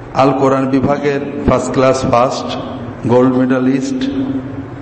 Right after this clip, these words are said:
আর একজন আল হাদিসের ফার্স্ট ক্লাস ফার্স্ট, দুই বন্ধু। তা আল কোরআনের ছেলেটার আব্বা,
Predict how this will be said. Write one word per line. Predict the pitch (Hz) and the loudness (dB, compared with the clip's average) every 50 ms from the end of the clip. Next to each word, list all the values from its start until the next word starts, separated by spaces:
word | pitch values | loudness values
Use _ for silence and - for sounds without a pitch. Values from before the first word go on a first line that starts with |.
| - - - - - - - - | -12 -12 -12 -12 -14 -8 -2 0
আর | 135 135 135 143 | 2 4 4 4
একজন | 135 131 135 139 139 139 | 2 2 0 0 2 2
আল | 127 135 143 135 | 2 2 2 2
হাদিসের | 127 143 143 156 151 156 156 143 - - | 0 0 0 -2 0 0 0 0 0 0
ফার্স্ট | 127 131 - - - - | 0 0 0 -2 -2 0
ক্লাস | 131 123 123 123 - | 0 2 2 2 0
ফার্স্ট, | 120 120 117 113 117 113 - - - - - - 117 110 - - - - - - - - - - - - 131 | 0 0 0 0 -2 -4 -8 -10 -12 -10 -10 -10 -10 -10 -10 -10 -12 -12 -12 -12 -12 -14 -14 -12 -6 0 2
দুই | 139 139 139 | 4 4 6
বন্ধু। | 135 139 139 143 139 139 135 127 135 135 131 135 135 - 131 135 131 131 135 - - - - - - - - - - - - - - - - - - - - - - - | 4 4 2 2 0 0 0 0 0 0 0 -2 -4 -4 -4 -4 -6 -6 -8 -8 -8 -10 -10 -12 -12 -12 -12 -12 -12 -12 -12 -12 -12 -14 -14 -14 -14 -16 -16 -10 -2 2
তা | 135 135 | 4 4
আল | 147 165 | 6 4
কোরআনের | 170 - 180 175 170 170 170 170 170 - | 4 4 4 4 4 2 0 -2 -2 -2
ছেলেটার | - 170 170 165 180 180 165 | -2 -2 0 0 0 0 0
আব্বা, | 151 151 127 - - 160 165 | 0 -2 -4 -4 -2 -2 0